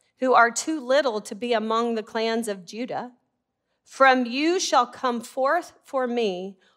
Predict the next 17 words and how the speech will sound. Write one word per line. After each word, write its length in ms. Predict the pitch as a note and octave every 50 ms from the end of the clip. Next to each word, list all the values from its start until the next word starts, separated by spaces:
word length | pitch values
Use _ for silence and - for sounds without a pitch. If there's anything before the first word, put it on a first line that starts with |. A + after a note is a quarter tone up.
| _ _
one 360 | G3 A3 A#3+ B3+ C4+ D4+ D4+
who 180 | A#3+ D4+ C#4+
is 220 | A3+ A3 A3+ A3+ -
to 80 | A#3
be 200 | A3 G3 A3+ G#3+
ruler 600 | G#3 G3 F#3+ G3 A#3 B3+ C4+ C#4+ C#4+ D4 D4+ D4+
in 240 | - - A3+ A3+ A3+
Israel, 640 | - - G#3+ G#3+ G#3+ G#3 - F#3 E3+ E3 F#3 G#3 _ _ _ _ _ _ _ _ _ _
whose 180 | - B3 A#3+ A#3
coming 540 | - - - C4+ D4 D4 D#4 D#4+ D#4+ E4 C#4+
forth 480 | - - D4+ B3+ G#3+ F#3+ G3 F#3+ F#3+ _ _ _ _ _ _ _ -
is 260 | A#3 A#3 A#3+ A#3 -
from 380 | - - C#4 C4+ B3+ B3+ C4 B3+ -
of 240 | A3+ A3 A3 G#3+ - - -
old, 460 | A#3 A#3+ A3+ G#3+ F#3+ E3 F3 F3+ F#3 F#3 E3+ - _ _ _ _ _ _ _ _ _ _ _
from 320 | - - A#3+ A#3 A#3 A3+ -
ancient 640 | - A#3+ C4 C#4+ C4+ - - D4+ D4+ C#4+ - -